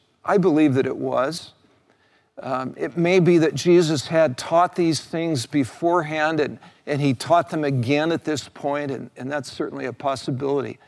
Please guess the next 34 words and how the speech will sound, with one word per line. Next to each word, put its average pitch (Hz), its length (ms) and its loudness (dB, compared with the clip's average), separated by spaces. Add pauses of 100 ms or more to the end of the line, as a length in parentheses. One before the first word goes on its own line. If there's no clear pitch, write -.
(420)
But, 151 240 0 (340)
um, 123 280 -6 (500)
he, 180 340 2
he 175 240 0
taught 247 500 -4
them 127 360 -4 (520)
for - 220 2
at 196 120 2
least 233 280 4
twenty 214 320 2
minutes 175 540 0
if 117 120 -10
he 165 80 0
just 165 260 2
went 190 200 2
word 180 320 6
for 165 220 0
word 151 500 2 (460)
with 160 260 -2
what 160 180 2
we 151 160 2
have 135 400 0
in 127 160 -8
Matthew 139 340 -2
five, 139 340 0
six, - 320 -12
and 120 140 -10
seven, 143 480 -4
or 151 220 -2
if - 80 -10
he 170 100 2
expanded 185 800 -2
on 131 180 -4
them, 131 240 -12